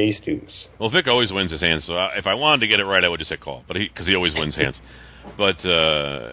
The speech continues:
Speaker 2: you know, in this case, I just, I couldn't see calling. I just couldn't. I just, I mean, I, I mean, I, there
Speaker 1: Well,
Speaker 2: was a little
Speaker 1: like
Speaker 2: bit of me
Speaker 1: I said
Speaker 2: saying three to one was a pretty big hand set, but so many hands
Speaker 1: In the
Speaker 2: beat
Speaker 1: moment,
Speaker 2: us.
Speaker 1: I would call, like I said, and I would have been happy, but, you know,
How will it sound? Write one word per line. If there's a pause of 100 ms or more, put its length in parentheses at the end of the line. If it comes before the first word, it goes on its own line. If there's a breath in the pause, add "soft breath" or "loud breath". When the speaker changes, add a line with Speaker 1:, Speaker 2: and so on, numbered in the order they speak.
Speaker 2:
you
know,
in
this
case,
I
just,
I
couldn't
see
calling. (100)
I
just
couldn't. (400)
I
just,
I
mean,
I, (100)
I
mean,
I,
there
Speaker 1:
Well,
Speaker 2:
was
a
little
Speaker 1:
like
Speaker 2:
bit
of
me
Speaker 1:
I
said
Speaker 2:
saying
three
to
one
was
a (120)
pretty
big
hand
set,
but (480 soft breath)
so
many
hands
Speaker 1:
In
the
Speaker 2:
beat
Speaker 1:
moment,
Speaker 2:
us.
Speaker 1:
I
would (120)
call,
like
I
said,
and
I
would
have
been
happy,
but,
you
know,